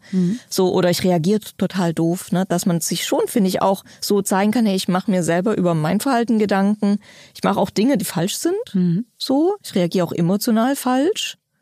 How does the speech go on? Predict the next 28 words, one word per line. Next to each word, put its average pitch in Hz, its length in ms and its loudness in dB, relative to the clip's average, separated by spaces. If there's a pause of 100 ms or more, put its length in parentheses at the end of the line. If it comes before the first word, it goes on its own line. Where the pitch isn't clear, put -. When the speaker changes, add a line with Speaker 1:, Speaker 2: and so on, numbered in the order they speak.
(220)
Speaker 2:
So, 269 480 2
ne? 190 120 2
Ich - 120 -2
reg 196 100 2
mich 202 100 0
über 190 140 2
Dinge 190 300 0
auf, 208 340 -2
komplett 262 400 0
unnötig. 311 800 0 (420)
So, 226 320 0
weil 202 220 2
ich, 214 140 0
ähm, 196 360 2
ne, 208 160 2
selber 226 400 0
irgendwie 175 300 0
grad, 180 360 -2 (520)
warum 190 280 2
auch 196 100 0
immer, 190 300 2
ne, 170 200 2
das, 160 280 -2
das - 200 -6
mache - 220 -4
zu 185 140 -6
viel 175 180 0
los, 175 440 0